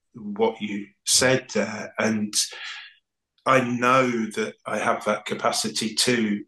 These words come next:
compartmentalize to some extent and, and to make the most of my time. And, and I'm slowly getting there, but I've always been a bit of a romantic painter, you know, a tortured artist in that sense. It's sort of,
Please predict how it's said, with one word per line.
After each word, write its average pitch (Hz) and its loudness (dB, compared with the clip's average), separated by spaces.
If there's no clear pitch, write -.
compartmentalize 127 0
to 110 -6
some 113 2
extent 104 -4
and, 107 -4
and - -4
to 107 -2
make 110 -2
the 104 -2
most 120 4
of 104 -4
my 98 -10
time. 98 -8
And, 104 -6
and 104 -12
I'm 104 -10
slowly 127 6
getting 110 2
there, 101 -4
but - 4
I've 120 4
always 120 2
been 107 -2
a 101 -10
bit 107 0
of 107 -6
a 104 -6
romantic 117 -2
painter, 110 -6
you 104 -20
know, 95 -10
a 107 -12
tortured 104 0
artist 104 0
in - -12
that 92 -6
sense. - -2
It's - -2
sort - -4
of, - -20